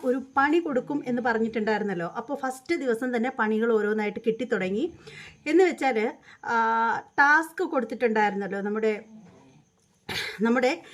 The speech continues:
ആഹ്, നല്ലൊരു ടാസ്ക്, ആഹ്, നടത്തിയിട്ടുണ്ടായിരുന്നല്ലോ. ആ ഒരു ടാസ്കിൽ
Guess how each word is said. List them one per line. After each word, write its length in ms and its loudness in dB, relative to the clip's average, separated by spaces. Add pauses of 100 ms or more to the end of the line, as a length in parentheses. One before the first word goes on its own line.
(300)
ആഹ്, 460 2
നല്ലൊരു 520 0
ടാസ്ക്, 540 0 (480)
ആഹ്, 200 -2
നടത്തിയിട്ടുണ്ടായിരുന്നല്ലോ. 920 0
ആ 180 0
ഒരു 260 0
ടാസ്കിൽ 600 0